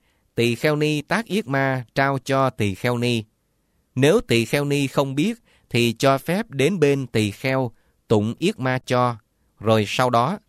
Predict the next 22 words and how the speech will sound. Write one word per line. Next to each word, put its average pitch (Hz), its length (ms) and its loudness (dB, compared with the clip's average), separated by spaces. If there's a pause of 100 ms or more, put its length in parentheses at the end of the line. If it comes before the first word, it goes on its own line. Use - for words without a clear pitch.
tác 170 260 -2
yết 135 200 -4
ma." 113 340 -4 (1600)
Năm 131 320 0
nhỏ. 101 380 -2 (1120)
Khi 131 260 0
ấy, 123 260 0 (360)
có 185 160 2
tỳ 117 220 0
kheo 139 340 -2
muốn 147 260 -2
thôi 135 280 -2
tu. 131 300 0 (520)
Tỳ 117 180 2
kheo 143 220 -2
ni 143 300 -2
Ma 147 280 -4
Ha 143 300 -4
Ba 143 200 -4
Xà 101 260 -2
Ba 139 160 2
Đề 98 320 -2